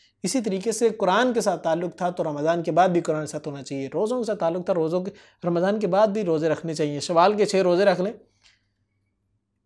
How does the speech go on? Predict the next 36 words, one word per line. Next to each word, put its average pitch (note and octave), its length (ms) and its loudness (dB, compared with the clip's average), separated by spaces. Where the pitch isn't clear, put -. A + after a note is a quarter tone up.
अयाम F3+ 320 4
बेज़ G3 280 2
के A3 80 2
रोज़े G3 220 4
रख F#3+ 200 2
लें, A3 160 -4
वो E3+ 60 -2
चाँद F#3 380 0
की G3+ 120 -4
तीन G3 180 -2
तारीखों F#3 400 2
के G3 60 2
रोज़े E3 240 2
रख E3+ 160 2
लें। G3 240 -4
इसी G#3 200 -2
तरीके F#3+ 320 2
से G3+ 120 -2
जो F3+ 140 2
उनसे F3 220 0
है E3+ 100 4
वो, F#3 440 2
अ, - 20 4
हफ्ते E3 500 6
बाद F#3 220 4
या G#3+ 80 0
महीने F#3 360 0
बाद D#4 160 6
एक B3+ 160 4
रोज़ा A#3 180 2
रख A3 160 2
लें, D4 100 -2
किधर F4 220 0
मुश्किल C4+ 340 0
है A#3+ 60 4
यार, G#3 280 -2